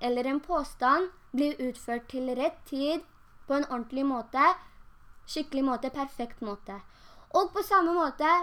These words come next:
Koranen, den kom når det virkelig var nødvendig. Det var mørkt overalt. Det var kirk, det var byd, det var alt mulig rart på den tiden.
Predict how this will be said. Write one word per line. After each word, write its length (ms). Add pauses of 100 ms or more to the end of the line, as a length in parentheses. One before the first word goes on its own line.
(120)
Koranen, 440
den 160
kom 280
når 160
det 80 (160)
virkelig 840
var 180
nødvendig. 500 (240)
Det 80
var 140
mørkt 360
overalt. 1080 (440)
Det 80
var 140
kirk, 420
det 80
var 160
byd, 160
det 220
var 220
alt 280
mulig 320
rart 220
på 80
den 180
tiden. 440